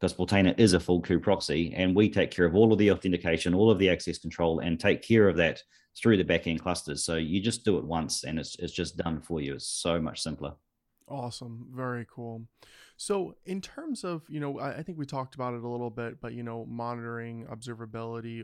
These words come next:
Speaker 2: all of that stuff. Do you see Portainer being a tool for, a platform rather, for that as well? Or do you see that more being, you know, on the Prometheus side of the house?
Speaker 1: I, I struggle because I'm s-,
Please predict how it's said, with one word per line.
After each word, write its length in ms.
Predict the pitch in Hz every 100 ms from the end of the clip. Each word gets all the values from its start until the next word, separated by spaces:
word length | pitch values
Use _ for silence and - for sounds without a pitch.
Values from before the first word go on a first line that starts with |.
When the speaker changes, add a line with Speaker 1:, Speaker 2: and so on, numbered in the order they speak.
| -
Speaker 2:
all 220 | 117 117
of 80 | 113
that 200 | 113 -
stuff. 240 | - 117 _ _ _ _ - 131
Do 120 | 170
you 120 | 233
see 420 | 247 - 220 202
Portainer 720 | 170 - 160 - 156 147 147
being 300 | 135 139 139
a 80 | 127
tool 460 | 123 - 135 131 123 -
for, 260 | 123 117
a 60 | 117
platform 480 | - 117 117 120 117
rather, 260 | 113 113
for 180 | 113 117
that 180 | 117 113
as 160 | 120 117
well? 340 | 117 120 123
Or 220 | 123 123 117
do 160 | 123
you 60 | 123
see 240 | - 127
that 200 | 120 117
more 240 | 123 117 117
being, 440 | 120 117 117 117
you 100 | 120
know, 180 | 117 113
on 140 | 120
the 100 | 117
Prometheus 640 | 110 - 117 113 - 110 110
side 260 | 107 107
of 80 | 113
the 80 | 117
house? 420 | 113 110 127 - _ _ _ _ _ _ _ _ -
Speaker 1:
I, 200 | 101 113 - -
I 100 | 139
struggle 520 | - 117 110 98 87
because 540 | 101 92 92 - - -
I'm 300 | 95 92 90
s-, 280 | - -